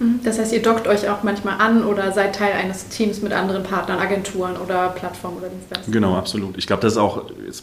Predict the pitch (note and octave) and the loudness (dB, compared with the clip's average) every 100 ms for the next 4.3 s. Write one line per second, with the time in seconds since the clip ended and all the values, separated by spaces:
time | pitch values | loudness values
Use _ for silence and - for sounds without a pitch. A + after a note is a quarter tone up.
0 | - A#2+ G#2+ B2+ D3+ B2+ B2 C3 A#2 A2 | -12 -4 2 4 4 2 2 0 0 0
1 | A#2 A2 A2 G#2+ G#2 G#2+ A2 F#2+ F#2 F2+ | -2 -2 -2 -2 0 0 -2 -4 -6 -6
2 | - G#3 - B2+ B2+ A2+ - A2 G#2 G2+ | -4 0 2 2 2 0 2 0 0 -2
3 | G2+ E3 F3+ D3 - - - A2+ A2+ - | -2 0 0 -2 -4 -4 0 -2 -2 -4
4 | A2+ A2 | 2 4